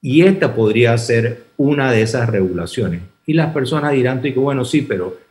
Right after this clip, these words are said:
no todas las personas tienen la capacidad de viajar, por lo tanto, allá ellos que se vacunen si quieren viajar". Pero eso debe ser parte de nuestra conciencia.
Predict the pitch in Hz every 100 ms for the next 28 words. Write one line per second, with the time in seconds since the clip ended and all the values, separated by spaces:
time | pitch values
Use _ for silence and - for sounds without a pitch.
0 | _ - 120 143 131 156 147 143 135 113
1 | 120 - 123 127 120 127 131 127 98 92
2 | 92 110 101 110 123 123 95 113 117 120
3 | 117 101 117 123 120 135 131 - _ _
4 | - 104 120 127 139 143 151 165 170 -
5 | _ - 117 156 151 208 196 123 95 -
6 | - 123 113 131 139 120 98 101 - -
7 | _ _ _ _ _ _ _ - 120 139
8 | 143 156 151 151 147 143 - 143 139 -
9 | 147 117 101 98 98 95 95 95 107 90
10 | - 85